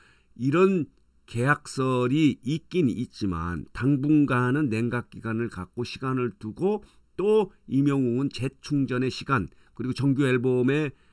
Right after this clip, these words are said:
준비 기간을 가진 이후에 이런 계약설이 표면으로 드러나지 않을까 이렇게 보는 것이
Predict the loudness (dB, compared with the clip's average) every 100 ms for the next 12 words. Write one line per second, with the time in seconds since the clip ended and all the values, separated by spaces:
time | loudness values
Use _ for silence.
0 | -20 _ 0 2 2 2 2 2 0 -2
1 | -4 -2 0 0 0 0 2 0 -4 _
2 | -16 -8 -8 -4 -2 -2 -2 -4 -2 -2
3 | -6 -8 -8 -8 -8 -12 -4 0 2 0
4 | -2 -4 -4 -6 -8 -8 -8 -4 -4 -4
5 | -6 -12 _ -20 _ -16 -6 -2 2 2
6 | 2 -2 -6 -8 -6 -6 -8 -4 -4 -2
7 | -6 -4 -4 -4 -4 -6 -8